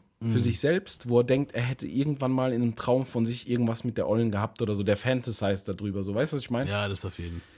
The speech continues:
Speaker 1: Und das ist einfach cringe und deswegen der Song generell auch Beat und so, weiß nicht, ist nicht so meins, kriegt, kriegt eine drei.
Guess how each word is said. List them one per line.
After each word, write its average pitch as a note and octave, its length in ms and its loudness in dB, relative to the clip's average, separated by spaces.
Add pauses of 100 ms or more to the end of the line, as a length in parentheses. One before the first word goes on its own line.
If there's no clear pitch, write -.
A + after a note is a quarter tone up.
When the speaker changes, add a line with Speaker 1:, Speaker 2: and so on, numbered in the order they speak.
(220)
Speaker 1:
Und A#2+ 160 2
das C#3+ 300 4 (360)
ist B2 140 -2
einfach B2 360 2
cringe D3+ 420 6
und A2 100 0
deswegen A#2+ 520 4 (560)
der A#2 180 2
Song B2 260 4
generell A2 400 6
auch G2+ 280 0 (120)
Beat A2 240 0
und G2+ 140 0
so, G2+ 280 -4
weiß G2 300 -2
nicht, G2 200 -2
ist - 180 -8
nicht B2+ 140 -2
so A#2 100 2
meins, G#2 340 2
kriegt, - 240 -10
kriegt - 220 -6
eine F#2+ 80 0
drei. D#2 340 -4